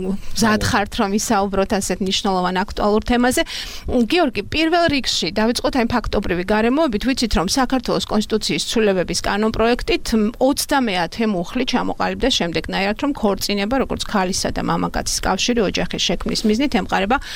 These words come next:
მეუღლეთა უფლებრივ თანასწორობას და ნებაყოფლობას. ეს არის, მ, მუხლი, რომელიც იმეორებს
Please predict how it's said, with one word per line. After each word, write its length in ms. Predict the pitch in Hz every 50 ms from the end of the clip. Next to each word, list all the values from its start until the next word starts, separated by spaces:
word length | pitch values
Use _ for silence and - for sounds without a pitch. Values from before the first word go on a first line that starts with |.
| - - -
მეუღლეთა 640 | - 214 208 214 220 220 202 180 175 175 - - 170
უფლებრივ 520 | 175 190 202 - - 226 214 202 226 226
თანასწორობას 840 | 220 - 240 - 220 226 - - - 226 226 233 226 214 233 254 -
და 100 | - 302 294
ნებაყოფლობას. 880 | 247 185 170 165 - - 160 175 - - 208 202 233 294 320 - - - - - - - - - -
ეს 220 | - - 269 254 -
არის, 360 | 254 214 180 165 165 - - - - -
მ, 160 | 202 180 165 160 165 165 156 156 170 175 185 175 - -
მუხლი, 480 | - 214 220 247 277 - - 311 339 330
რომელიც 360 | 311 285 277 285 269 254 - 262
იმეორებს 640 | 254 262 269 285 269 240 196 160 139 143 - -